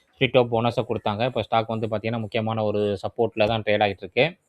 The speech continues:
அடுத்தது நம்ம ரெண்டாவதா பார்க்க போற ஸ்டாக் வந்து பார்த்தீங்கன்னா, டெக் மஹிந்திரா. டெக் மஹிந்திராவோட ரிசல்ட் வந்துருச்சு. பார்த்தீங்கன்னா, டெக் மஹிந்திரா வந்து பார்த்தீங்கன்னா, அனாலிசிஸ் என்ன சொல்லியிருக்காங்கன்னா, ரெண்டாயிரம் டார்கெட் போகும்னு சொல்லியிருக்காங்க டெக் மஹிந்திராவுக்கு.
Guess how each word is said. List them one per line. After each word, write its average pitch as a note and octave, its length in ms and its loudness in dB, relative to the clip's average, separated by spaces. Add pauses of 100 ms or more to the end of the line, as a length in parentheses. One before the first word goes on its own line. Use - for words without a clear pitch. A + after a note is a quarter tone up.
(480)
அடுத்தது B2 300 2
நம்ம A2+ 220 0
ரெண்டாவதா A#2+ 300 4
பார்க்க A2 240 0
போற G#2 160 -2
ஸ்டாக் A2+ 260 -2
வந்து G#2+ 180 -4
பார்த்தீங்கன்னா, G#2+ 340 -2
டெக் - 220 -2
மஹிந்திரா. A2 400 0
டெக் - 240 -2
மஹிந்திராவோட A#2 380 0
ரிசல்ட் A#2 320 -4
வந்துருச்சு. A2 480 0 (720)
பார்த்தீங்கன்னா, A#2+ 420 2
டெக் A#2 240 -2
மஹிந்திரா B2 340 0
வந்து A2 160 -2
பார்த்தீங்கன்னா, A2 420 -2 (920)
அனாலிசிஸ் B2+ 400 4
என்ன B2 140 0
சொல்லியிருக்காங்கன்னா, A2+ 440 0
ரெண்டாயிரம் B2 380 4
டார்கெட் A2+ 320 2
போகும்னு G#2+ 280 -4
சொல்லியிருக்காங்க G#2+ 480 -2 (100)
டெக் A2+ 200 -2
மஹிந்திராவுக்கு. G#2+ 640 0